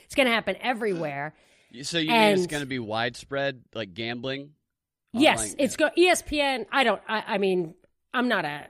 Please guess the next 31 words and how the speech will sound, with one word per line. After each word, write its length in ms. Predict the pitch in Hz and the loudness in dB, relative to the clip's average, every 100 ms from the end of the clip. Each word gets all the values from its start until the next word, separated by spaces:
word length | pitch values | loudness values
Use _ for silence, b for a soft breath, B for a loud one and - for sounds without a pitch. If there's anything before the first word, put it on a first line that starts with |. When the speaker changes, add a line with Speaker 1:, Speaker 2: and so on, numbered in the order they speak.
| _ | _
Speaker 1:
an 140 | 185 165 | -8 -4
expert 400 | 269 - 302 277 | -4 -2 -4 -2
on 200 | 269 - | -2 -4
it, 140 | - | -4
but 180 | 208 170 | -2 -2
just 340 | - 175 - - | -2 -4 -6 -8
from 160 | 175 | -6
my 360 | 180 180 165 - _ _ _ _ _ | -6 -4 -6 -8 _ _ _ _ _
cursory 920 | - 214 190 190 185 185 175 170 156 b b b - | -10 -8 -8 -8 -6 -4 -6 -6 -8 b b b -4
knowledge 400 | 208 233 233 254 | 0 0 0 -2
of 180 | 247 | -2
it, 260 | 277 302 - 285 | 0 0 -2 -2
it's, 360 | 202 - - b b b - | -2 -2 -8 b b b 0
it's 220 | 269 254 | 0 0
going 440 | - 240 214 196 | 0 0 0 -4
to, 580 | - - 196 180 170 165 - _ _ _ _ - | -6 -4 0 0 -2 -4 -10 _ _ _ _ -2
it's 160 | 262 - | -2 2
gonna 180 | 277 | 2
be 140 | 247 254 | 2 0
like, 300 | 208 196 - | 0 -2 -6
sports 380 | - - 302 262 | -10 -2 -2 -2
are 20 | |
gonna 120 | 226 | -4
be 100 | 208 | -2
like 180 | 170 - | -2 -4
horse 380 | - 277 233 - | -6 -4 -4 -6
racing. 340 | 143 - - _ _ _ _ _ | -12 -14 -18 _ _ _ _ _
Like, 140 | 220 | -2
if 80 | 202 | 2
you 140 | 277 285 | 2 0
watch 420 | 233 220 - | -2 -4 -6